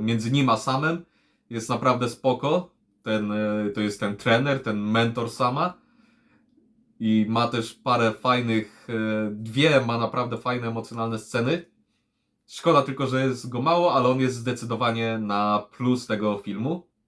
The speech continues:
I tu moglibyśmy skończyć już, e, omawianie postaci, bo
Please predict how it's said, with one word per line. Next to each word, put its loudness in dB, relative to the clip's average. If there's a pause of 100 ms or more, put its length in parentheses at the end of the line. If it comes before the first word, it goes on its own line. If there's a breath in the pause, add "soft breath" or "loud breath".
(600)
I 2
tu 4
moglibyśmy 2
skończyć 0
już, -4
e, 0
omawianie 2
postaci, -2
bo 0